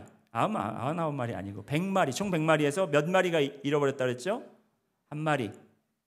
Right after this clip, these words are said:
그러니까 이게 레이시오가 어떻게 됩니까, 여러분? 예, 일 대 구십구. 그러니까 이 십 퍼센트가 되는 거예요. 일 대 백이 되는 거죠, 사실은. 예. 한 마리,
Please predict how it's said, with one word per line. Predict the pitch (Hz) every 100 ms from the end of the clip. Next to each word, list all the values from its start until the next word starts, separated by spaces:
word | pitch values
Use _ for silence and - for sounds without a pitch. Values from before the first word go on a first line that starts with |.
| _ _
그러니까 | - 151 175 156 - -
이게 | 143 165 143 110
레이시오가 | 139 170 175 180 156
어떻게 | - 139
됩니까, | 120 104 - 85
여러분? | - - 117 _ _ _ _ _ _ _ _ _ _ _ _ _ _ _ _
예, | 110 95 90
일 | 131 131
대 | 143
구십구. | 135 123 113 131
그러니까 | 175 160 - - _
이 | 156 165 156 - - -
십 | - -
퍼센트가 | - 240 233 214 175
되는 | 120 107
거예요. | 95
일 | 165 170
대 | 185
백이 | 135 139
되는 | 147 117
거죠, | 101 85
사실은. | - 120 101 90 110 98
예. | 98 87 104 _ _ _
한 | 226
마리, | 233 202 117